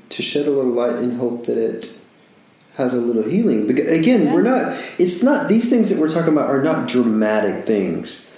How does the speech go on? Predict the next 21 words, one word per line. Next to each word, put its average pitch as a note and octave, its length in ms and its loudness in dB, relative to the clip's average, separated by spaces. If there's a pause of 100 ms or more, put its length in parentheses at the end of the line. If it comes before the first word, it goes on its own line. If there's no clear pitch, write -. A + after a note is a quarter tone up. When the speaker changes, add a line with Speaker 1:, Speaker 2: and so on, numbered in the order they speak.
(100)
Speaker 2:
Mm-mm. G#3 500 0
Speaker 1:
But E3 320 0
there E3+ 220 4
are D3 40 0
lots D3+ 480 0
of - 140 -2
small B2 1080 0
things. E2+ 680 -6 (480)
But - 280 0
then E3+ 320 2
when D3+ 180 2
you C3 300 0 (120)
put G3 100 2
'em F3 160 2
all C#3 160 0
together, A#2+ 480 0
it A2+ 300 -4
does A#2+ 340 0
create G#2 440 -2
this F#2+ 320 -6 (180)
big F2+ 380 -4